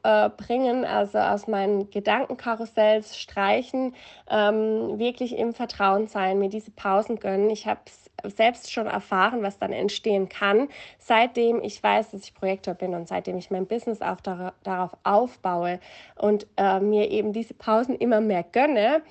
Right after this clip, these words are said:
explodiert das Unternehmen und es fühlt sich leicht an. Es fühlt sich wirklich leicht an. Ich fange an, Aufgaben abzugeben, ähm, mit dem Bewusstsein, dass ich mir eben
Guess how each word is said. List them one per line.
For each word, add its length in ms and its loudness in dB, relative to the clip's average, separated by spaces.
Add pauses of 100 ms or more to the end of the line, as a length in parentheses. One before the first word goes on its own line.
(880)
explodiert 920 -2
das 180 -14
Unternehmen 680 -10 (100)
und 160 0
es 140 -8
fühlt 260 -6
sich 240 -12
leicht 320 -4
an. 280 -14
Es 200 -20
fühlt 280 -2
sich 260 -20
wirklich 380 -6
leicht 300 0
an. 120 0
Ich 140 -4
fange 340 -4
an, 160 -2
Aufgaben 640 2
abzugeben, 920 -4 (340)
ähm, 480 2
mit 180 0
dem 140 2
Bewusstsein, 800 0 (680)
dass 280 2
ich 420 -4
mir 380 2 (800)
eben 400 0